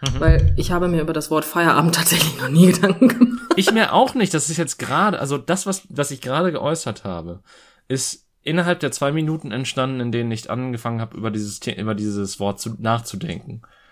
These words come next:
Speaker 1: Weil ich's gerade gehört habe und selber ausgesprochen habe und dann das erste Mal mir klar geworden ist, ja, was heißt das denn eigentlich?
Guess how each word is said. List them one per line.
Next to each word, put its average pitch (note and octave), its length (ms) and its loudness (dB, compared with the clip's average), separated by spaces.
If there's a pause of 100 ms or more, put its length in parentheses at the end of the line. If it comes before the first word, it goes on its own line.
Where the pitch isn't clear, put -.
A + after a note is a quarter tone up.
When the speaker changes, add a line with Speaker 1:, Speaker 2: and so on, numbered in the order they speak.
(120)
Speaker 1:
Weil A2 120 0
ich's A2 140 -4
gerade A#2+ 300 -2
gehört A#2 320 0
habe A#2 160 -4
und G#2+ 80 -4
selber A2 220 -4
ausgesprochen G2+ 600 -8
habe F2+ 160 -6
und F#2 140 -6
dann G2+ 80 -4
das G2 120 -6
erste G2+ 240 -6
Mal G#2 80 -4
mir G2 140 -4
klar B2+ 300 -2
geworden F#2 480 -4
ist, A#2 320 -6 (1400)
ja, G2 180 -12
was F2+ 160 -4
heißt B2+ 240 0
das A#2+ 140 -4
denn - 120 -10
eigentlich? - 600 -10